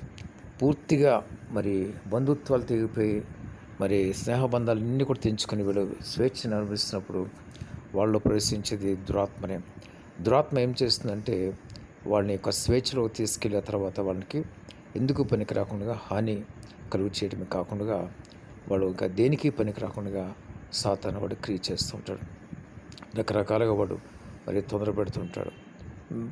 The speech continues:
ప్రతి ఒక్కరూ చూడటానికి బాగానే ఉంటారు, కానీ వాళ్ళు ఏదో ఒక దురాత్మ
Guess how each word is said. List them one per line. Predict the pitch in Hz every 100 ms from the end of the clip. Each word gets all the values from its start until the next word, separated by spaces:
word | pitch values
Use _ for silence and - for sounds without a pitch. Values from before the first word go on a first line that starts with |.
| -
ప్రతి | 127 -
ఒక్కరూ | 147 147 139
చూడటానికి | 127 131 120 120 110
బాగానే | 104 110
ఉంటారు, | 104 101
కానీ | 101 98 98 95 - - - -
వాళ్ళు | 104 104 101
ఏదో | 101
ఒక | 101
దురాత్మ | 98 101 98 -